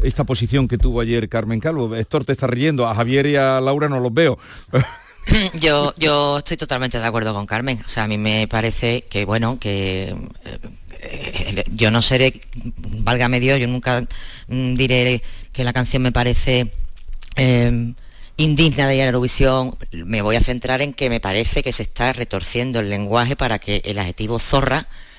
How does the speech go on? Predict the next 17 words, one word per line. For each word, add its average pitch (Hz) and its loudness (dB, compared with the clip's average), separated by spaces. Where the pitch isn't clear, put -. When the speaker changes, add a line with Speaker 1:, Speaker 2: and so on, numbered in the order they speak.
Speaker 2:
eh, 113 0
sea 131 2
interpretado 131 0
como 135 -2
algo 120 0
positivo. 127 -2
Yo 110 -2
creo 104 -2
que 110 -2
como 117 0
mujer 117 0
y 110 -4
como 95 -2
yo, 107 0
to-, 104 -4
muchísimas 104 0
mujeres, 117 2